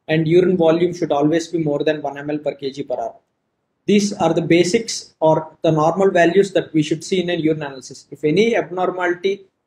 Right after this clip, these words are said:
then we should be following up with, uh, other, uh, causes that is leading to this. So what is Bowen risk, uh, risk index?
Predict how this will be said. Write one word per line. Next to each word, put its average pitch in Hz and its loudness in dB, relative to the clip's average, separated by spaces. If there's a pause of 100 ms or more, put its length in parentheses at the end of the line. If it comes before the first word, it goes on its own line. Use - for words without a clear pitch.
then 185 0
we 175 -2
should 170 0
be 180 4
following 175 0
up - -4
with, 180 -4 (400)
uh, 147 0
other, 151 -2
uh, 151 2
causes 160 0
that 156 2
is 160 0
leading 160 2
to 143 -4
this. - -14 (1160)
So 202 4
what 185 2
is 214 0
Bowen 185 4
risk, - -2
uh, 143 0
risk 175 -2
index? - -4